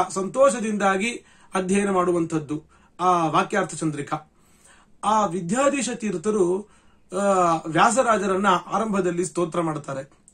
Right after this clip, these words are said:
"ವೇದಾಂತಾಬ್ಧಿಮಮಂದಬೋಧಗಿರಿಣ ಸದ್ಬ್ರಹ್ಮಸೂತ್ರಾಹಿನ ದುಸ್ತರ್ಕೇತರ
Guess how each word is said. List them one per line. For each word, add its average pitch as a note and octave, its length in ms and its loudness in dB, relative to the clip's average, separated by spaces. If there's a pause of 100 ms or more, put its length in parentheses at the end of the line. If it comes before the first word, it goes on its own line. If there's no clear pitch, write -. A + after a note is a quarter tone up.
(540)
"ವೇದಾಂತಾಬ್ಧಿಮಮಂದಬೋಧಗಿರಿಣ A3 2000 2 (580)
ಸದ್ಬ್ರಹ್ಮಸೂತ್ರಾಹಿನ G#3 1500 0 (720)
ದುಸ್ತರ್ಕೇತರ B3+ 840 -2